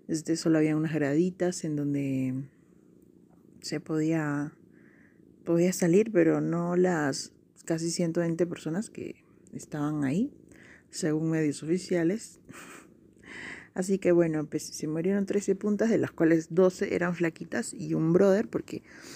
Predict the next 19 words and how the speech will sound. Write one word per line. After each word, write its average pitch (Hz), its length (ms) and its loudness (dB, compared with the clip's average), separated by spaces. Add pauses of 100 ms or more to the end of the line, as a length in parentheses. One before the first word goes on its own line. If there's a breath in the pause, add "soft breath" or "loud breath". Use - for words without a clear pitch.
(160 loud breath)
al 170 140 2
parecer 175 500 4
entró 160 260 6
la 196 160 8
policía 214 520 2 (880)
y 151 400 4
les 143 120 4
dijo, 156 340 4
"Puta, - 360 2
de 87 100 2
acá 240 180 0
no 262 80 4
se 254 120 2
van, 226 480 4
hijos 175 240 -2
de 170 140 0
su 160 240 -4
putísima 220 720 2
madre. 196 520 4